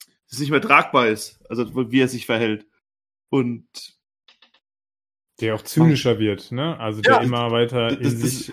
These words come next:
Speaker 2: in sich gekehrt wird. Und dann noch durch die Erfahrung, auch da sind wir, je nachdem, was wird evolutionär und was ist Kanon und welche Interpretation ist, ist wieder nicht Kanon. Also,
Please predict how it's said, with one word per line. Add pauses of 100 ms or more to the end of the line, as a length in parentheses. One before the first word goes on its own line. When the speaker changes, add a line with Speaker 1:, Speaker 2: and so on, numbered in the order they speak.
Speaker 2:
in
sich
gekehrt (240)
wird.
Und
dann
noch
durch
die
Erfahrung,
auch
da
sind
wir,
je
nachdem,
was
wird
evolutionär
und
was
ist
Kanon
und
welche
Interpretation
ist,
ist
wieder
nicht
Kanon.
Also,